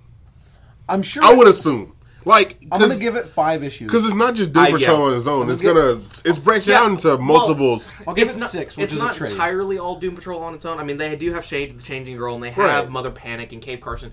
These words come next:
Speaker 1: Yeah.
Speaker 3: But a
Speaker 2: Right.
Speaker 3: lot of those people don't.
Speaker 1: Those, <laughs> a lot of those look really cool.
Speaker 3: The, a lot of them look really cool, but a lot of those never really interacted with Doom Patrol, so I don't know how that's gonna
Speaker 2: Hmm.
Speaker 3: affect later on.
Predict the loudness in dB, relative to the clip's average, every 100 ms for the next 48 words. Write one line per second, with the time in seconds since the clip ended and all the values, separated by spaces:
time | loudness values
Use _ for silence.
0 | -10 -2 0 2 4 4 2 -2 -4 -10
1 | -12 -12 -4 0 0 -2 -4 -2 0 0
2 | 0 -4 -8 -10 -12 -10 -4 -2 -2 -4
3 | -4 -8 -8 -12 -6 -6 -6 -6 -4 -4
4 | -6 -8 -10 -10 -10 -8 -8 -8 -10 -14
5 | -14 -16 -16 -14 -12 -12 -12 -12 -12 -12
6 | -14 -16 -14 -8 -6 -6 -10 -14 -14 -14
7 | -14 -16